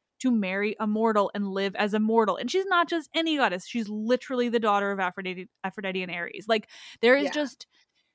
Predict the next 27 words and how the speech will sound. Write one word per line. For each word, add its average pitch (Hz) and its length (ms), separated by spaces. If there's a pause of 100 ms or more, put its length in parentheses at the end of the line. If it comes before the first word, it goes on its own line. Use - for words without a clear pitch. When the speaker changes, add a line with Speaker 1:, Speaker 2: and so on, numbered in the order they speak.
(160)
Speaker 1:
so 320 520
much 277 380
to 247 260 (120)
that 175 320 (120)
that's 208 240
so 233 180
inherently 254 640
different 214 400
to 208 220 (120)
all 269 300
the 294 160
other 226 200
surviving 196 480
mythology 185 500
about 175 240
heroes 208 340
and 196 160
gods 185 400
and 202 140 (100)
<laughs> 302 220
goddesses 240 280
and 208 280 (300)
founding 233 640
of 226 140
cities 233 720 (960)
that, 202 160
like, 185 340